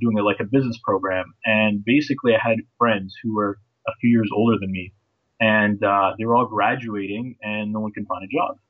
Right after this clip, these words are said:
And that's the problem with today's education system and today's job market. So right then and there, I knew that, okay, first of all, education, that path,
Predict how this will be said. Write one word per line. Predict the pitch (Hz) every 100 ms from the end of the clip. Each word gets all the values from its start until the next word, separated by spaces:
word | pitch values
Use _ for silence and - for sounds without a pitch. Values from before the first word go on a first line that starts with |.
| _ -
And | 107 101 95 -
that's | 101 -
the | 113
problem | 107 123 120 107
with | 104 101 _
today's | 117 104 101 101 - -
education | 104 107 120 117 - 110
system | 107 117 - 110 107
and | 101 101
today's | 104 101 95
job | 104 104
market. | 95 90 - 92
So | - 107 101 - _ _ _ -
right | 117 127
then | 131
and | 127 113
there, | 110 110 104
I |
knew | 107 110 107
that, | 104 95 -
okay, | 87 98 95 101 _ _ -
first | 123 120
of |
all, | 113
education, | - 117 113 107 101 - 98 101 - 107
that | 110 117 113 - - -
path, | 107 143